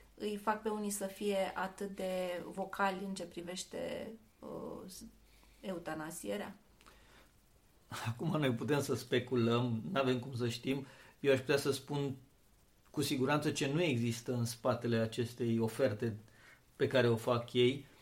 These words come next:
Speaker 2: Sigur, nu există credința în viață după moarte. Ei cred că se termină totul acolo. Și de asta își permit să facă asta. Uh,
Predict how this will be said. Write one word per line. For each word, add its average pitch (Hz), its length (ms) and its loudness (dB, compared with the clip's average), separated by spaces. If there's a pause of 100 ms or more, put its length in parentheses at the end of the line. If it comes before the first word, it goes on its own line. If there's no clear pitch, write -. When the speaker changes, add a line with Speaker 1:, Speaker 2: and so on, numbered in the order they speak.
(240)
Speaker 2:
Sigur, 156 360 0
nu 143 100 2
există 139 300 2
credința 139 420 2
în 135 60 2
viață 135 200 2
după 127 220 0
moarte. 139 420 0 (800)
Ei 135 160 4
cred 143 220 4
că 143 100 -2
se 135 120 -2
termină 135 320 4
totul 135 260 0
acolo. 127 340 4 (880)
Și - 160 -6
de 123 80 4
asta 127 480 4 (120)
își - 180 -6
permit 143 300 0
să 139 100 -2
facă 120 300 -2
asta. 113 300 -2 (800)
Uh, 117 360 0